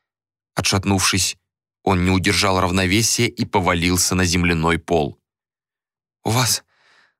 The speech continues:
слабые нервы», произнесла Малика. Ее мертвенно-белые губы едва дрогнули, откинулась на стену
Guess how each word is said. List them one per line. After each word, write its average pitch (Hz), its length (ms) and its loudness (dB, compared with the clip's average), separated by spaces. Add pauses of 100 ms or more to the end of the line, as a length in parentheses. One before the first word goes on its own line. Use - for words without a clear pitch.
(120)
слабые 131 540 0
нервы», 107 340 0 (920)
произнесла 98 540 0
Малика. 87 540 0 (1120)
Ее 107 400 0
мертвенно-белые 101 1000 2
губы 135 520 0 (340)
едва 98 440 2
дрогнули, 82 720 0 (600)
откинулась 90 680 -2
на 90 60 0
стену 120 540 -2